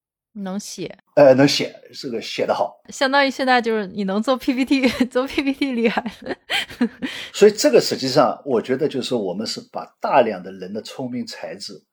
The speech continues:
Speaker 2: 用在了
Speaker 1: 画P P T上，<laughs> 现在也是一样的。<laughs>
Speaker 2: 对，就造新词，造什么好听的语言，对吧？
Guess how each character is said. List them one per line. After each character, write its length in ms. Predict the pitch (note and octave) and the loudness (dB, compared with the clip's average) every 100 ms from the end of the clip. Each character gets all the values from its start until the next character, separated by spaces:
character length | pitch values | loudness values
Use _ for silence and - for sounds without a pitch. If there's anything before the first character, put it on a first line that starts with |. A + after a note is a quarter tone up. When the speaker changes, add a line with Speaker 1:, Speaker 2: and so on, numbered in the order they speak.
| - | -2
Speaker 2:
用 180 | D3+ A2+ | 0 2
在 160 | A2+ | 2
了 180 | - - - | 0 -2 -4
Speaker 1:
画 160 | G#3 | -2
P 160 | F#3+ G#3+ | 0 0
P 100 | G3+ | 0
T 180 | A3 G#3+ | 2 2
上， 380 | A3 C#4 C#4+ C#4 | 2 -2 4 4
<laughs> 280 | A#3 - _ | 2 -12 _
现 240 | - D4 | -12 -4
在 200 | C#4 C#4+ | 4 6
也 120 | C4 G3 | 6 6
是 160 | B3+ | 2
一 120 | A3 | -2
样 280 | G#3 A#3+ A#3+ | 0 0 0
的。 80 | A3 - B3+ A3+ | -2 -2 -4 -4
<laughs> 320 | - - B3 | -12 -20 2
Speaker 2:
对， 340 | D#3 A2+ G#2+ G#2 | 4 4 2 2
就 140 | C#3 | 0
造 260 | C3+ A3 - | 2 2 2
新 220 | G3+ F#3 | -2 -6
词， 260 | - D3+ F3 - _ _ | -4 0 0 0 _ _
造 180 | - G3 | -4 -2
什 140 | D#3 | 0
么 80 | C#3+ | 0
好 180 | C#3 B2+ | 2 2
听 160 | - D#3+ | 0 -2
的 140 | D#3+ | -2
语 160 | B2+ G#2 | -2 -2
言， 180 | A2 | -2
对 80 | B2 | 2
吧？ 160 | D3 | 2